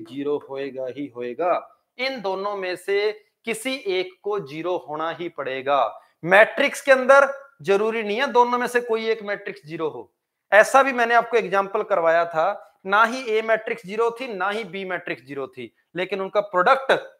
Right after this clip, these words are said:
ज़ीरो आया था। लेकिन अगर हम डिटर्मिनेंट की बात करें, अगर दो मैट्रिक्स के प्रोडक्ट का डिटर्मिनेंट ज़ीरो है ना,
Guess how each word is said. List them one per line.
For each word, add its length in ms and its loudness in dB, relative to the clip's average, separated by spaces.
ज़ीरो 300 -4
आया 220 -4
था। 240 -20
लेकिन 240 0
अगर 160 4
हम 100 -2
डिटर्मिनेंट 580 4
की 80 -4
बात 300 2
करें, 320 -4
अगर 180 2
दो 240 -2
मैट्रिक्स 440 -6
के 120 -2
प्रोडक्ट 400 -4
का 120 -4
डिटर्मिनेंट 600 -6
ज़ीरो 260 -2
है 180 -6
ना, 360 -8